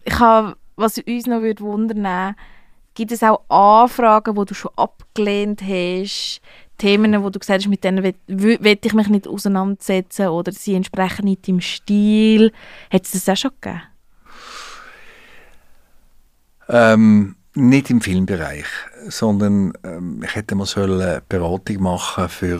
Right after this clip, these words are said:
Speaker 2: für jemanden, ähm, äh, quasi, wenn er, wenn er zu möglichst viel positiver medialer Präsenz kommt. Das war ein Unternehmer gewesen. Und das habe ich dann abgelehnt. Ich kann jetzt nicht sagen, wer das ist, aber das habe ich abgelehnt.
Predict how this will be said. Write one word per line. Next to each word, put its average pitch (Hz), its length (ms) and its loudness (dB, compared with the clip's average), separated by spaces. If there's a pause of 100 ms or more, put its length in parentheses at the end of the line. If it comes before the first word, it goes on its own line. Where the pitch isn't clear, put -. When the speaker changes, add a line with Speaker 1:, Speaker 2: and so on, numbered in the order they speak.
(100)
Speaker 2:
für - 200 -4
jemanden, 92 540 0 (500)
ähm, 87 600 -2
äh, 95 200 -6
quasi, - 420 -2
wenn 95 140 2
er, 95 220 0 (100)
wenn 98 180 -2
er 92 320 -2 (380)
zu - 140 -2
möglichst 107 280 -2
viel 101 220 -2
positiver 104 640 -6
medialer 95 520 -4
Präsenz 90 720 0 (140)
kommt. 78 500 -2 (180)
Das - 120 -6
war 95 60 2
ein - 20 4
Unternehmer 90 500 0
gewesen. - 360 -6 (520)
Und - 120 -8
das 87 140 0
habe 87 120 4
ich 85 80 4
dann 78 160 0
abgelehnt. - 800 -6 (340)
Ich - 60 -20
kann 85 100 -2
jetzt 82 120 -2
nicht 85 120 -2
sagen, 80 260 -2
wer 78 120 -6
das 76 200 -10
ist, - 220 -8
aber - 160 -8 (420)
das 180 120 -6
habe 98 120 2
ich 85 120 0
abgelehnt. - 640 -14